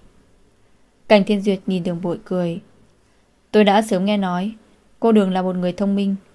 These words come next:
Hôm nay gặp mặt, quả nhiên danh bất hư truyền. Nụ cười trên môi Cảnh Thiên Duyệt rõ hơn, dịu dàng nói tiếp. Kỷ niệm thành lập năm nay, hình như anh họ tôi càng xem trọng hơn. Tôi nghe nói rất lâu trước đó,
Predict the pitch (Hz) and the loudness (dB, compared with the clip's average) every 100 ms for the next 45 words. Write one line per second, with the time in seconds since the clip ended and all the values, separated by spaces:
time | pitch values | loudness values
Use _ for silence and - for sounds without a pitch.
0 | _ _ _ 214 202 202 190 175 180 175 | _ _ _ 0 2 0 -4 -8 -10 -10
1 | _ _ _ - 202 185 196 196 196 196 | _ _ _ -2 0 2 0 -2 -4 -4
2 | 247 208 196 190 180 180 _ _ _ _ | -4 -4 -4 -6 -8 -10 _ _ _ _
3 | _ _ _ _ _ 220 220 214 202 226 | _ _ _ _ _ 4 4 4 0 0
4 | 220 226 220 190 175 196 190 180 - 175 | 0 -2 -4 -6 -4 -4 -2 -6 -4 -4
5 | 196 208 202 190 - 185 170 185 170 170 | -2 -2 -2 -4 -6 -8 -6 -6 -6 -8
6 | 175 226 247 - _ _ _ _ _ _ | -8 -6 -6 -8 _ _ _ _ _ _
7 | _ _ - 214 208 196 202 190 190 196 | _ _ 4 6 6 0 -2 -2 -4 -4
8 | 202 208 208 208 202 - - - _ - | -2 -2 -2 -2 -4 -8 -20 -20 _ 0
9 | 202 202 226 220 220 202 - 202 196 185 | 2 4 2 2 2 0 -2 -4 -4 -6
10 | 180 196 196 175 190 196 190 - - _ | -4 -4 -4 -4 -4 -4 -4 -10 -20 _
11 | - - - - - 240 240 233 196 196 | -20 -20 -18 -16 -2 2 2 2 2 0
12 | 269 247 220 220 262 196 180 202 | -2 0 0 -2 -4 -4 -4 -4